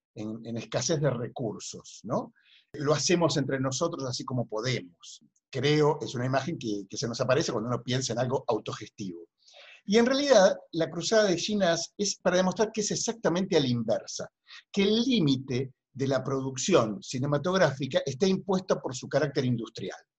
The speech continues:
y que cuando uno se corre de ese carácter industrial, aparece la libertad y la posibilidad de hacer cualquier cosa. Y sus películas lo que intentan es demostrar esto. Historias extraordinarias, en algún punto fue eso,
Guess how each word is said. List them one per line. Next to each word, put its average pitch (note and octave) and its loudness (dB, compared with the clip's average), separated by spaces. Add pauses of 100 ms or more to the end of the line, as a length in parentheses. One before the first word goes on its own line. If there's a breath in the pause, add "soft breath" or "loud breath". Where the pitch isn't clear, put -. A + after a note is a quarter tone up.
(120)
y E3+ -4
que E3+ -2
cuando F3+ 6
uno C4 2
se - -2
corre A2+ 2
de G#2+ -4
ese D3 -2
carácter C#3 -2
industrial, E3 2 (520)
aparece D#3+ 2
la C3+ 6
libertad B2+ 2 (100)
y A#2 -6
la B2+ -2
posibilidad C3 2
de B2+ 2
hacer C3+ -2
cualquier A#2 0
cosa. - -12 (280)
Y E3+ -2
sus - -2
películas G3 2 (160)
lo C#3 2
que D3 0
intentan D#3 2
es D3+ 0
demostrar C3 2
esto. - -12 (760)
Historias E3+ 0
extraordinarias, D3 0
en A2 -6
algún C#3 -2
punto D3+ -2
fue F#3 0
eso, - -4